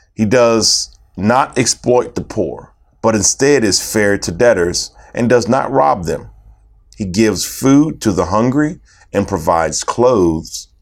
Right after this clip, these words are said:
for the needy. He helps the poor, does not lend money at interest,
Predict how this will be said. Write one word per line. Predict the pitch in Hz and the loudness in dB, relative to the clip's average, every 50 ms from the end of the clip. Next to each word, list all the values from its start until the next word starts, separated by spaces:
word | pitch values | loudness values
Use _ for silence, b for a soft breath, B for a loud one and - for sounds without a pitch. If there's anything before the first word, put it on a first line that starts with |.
| _ _ _ _ _ _ | _ _ _ _ _ _
for | - - - 87 | -18 -10 -8 -6
the | 85 85 | -6 -6
needy. | 85 85 85 80 73 - - - _ _ _ _ _ _ _ _ _ _ _ _ _ _ _ _ _ _ _ _ _ _ _ | -6 -6 -8 -8 -10 -12 -14 -20 _ _ _ _ _ _ _ _ _ _ _ _ _ _ _ _ _ _ _ _ _ _ _
He | - 110 110 | -2 0 0
helps | 110 117 113 110 - - | 2 0 0 -2 -4 -6
the | - 85 | -8 -8
poor, | - - 110 110 131 143 151 165 156 - _ _ _ - | -4 -2 0 2 2 2 0 -2 -6 -14 _ _ _ -2
does | 101 95 87 82 - | 0 0 0 0 -2
not | 95 101 107 101 78 | -2 -2 -2 -2 0
lend | 90 98 98 90 90 | 0 0 0 0 0
money | 90 90 95 95 101 101 - - | 0 0 0 0 0 -4 -4 -4
at | 87 87 80 - - _ | -4 -4 -4 -4 -8 _
interest, | 85 95 104 - - 135 139 143 - - _ | -10 -10 -8 -8 -6 -6 -6 -8 -10 -14 _